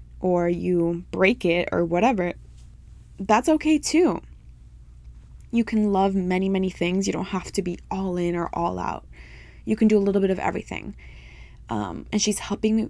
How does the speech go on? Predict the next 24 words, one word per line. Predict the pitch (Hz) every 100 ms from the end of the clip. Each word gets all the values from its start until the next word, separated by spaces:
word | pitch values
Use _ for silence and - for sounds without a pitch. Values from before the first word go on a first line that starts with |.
| -
helping | - - 233 214
me | 180
with | 180
this | 175 175
because | 196 - - - 180 175 180 175 -
I | 190
get, | 196 214
like, | 220 190 -
really | 165 165 170 175
attached | 170 - - - - - - -
t-, | - -
to | - 180 165 95 - - - - - -
things | - - 262 254 262 226
and | 190
to | 196
situations, | - 170 208 226 247 - 233 226
and | - 185
I | 170
always | 175 175 175
feel | - 180
the | 165
need | 170 170
to, | 165
like, | 170 -